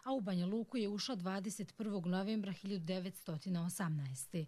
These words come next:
U Prvom svjetskom ratu poginulo je oko jedan zarez tri miliona Srba.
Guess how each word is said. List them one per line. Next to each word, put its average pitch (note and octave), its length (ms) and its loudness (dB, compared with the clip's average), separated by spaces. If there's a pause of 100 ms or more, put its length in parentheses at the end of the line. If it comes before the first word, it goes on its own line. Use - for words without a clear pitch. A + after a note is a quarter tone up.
(420)
U A3+ 80 0
Prvom C4+ 340 2
svjetskom G3 460 0
ratu A3+ 340 2
poginulo A3+ 580 2
je A3 100 6
oko A3 240 2
jedan G3 360 4
zarez F#3+ 480 0
tri A#3 300 2
miliona F#3 480 6
Srba. D#3 420 0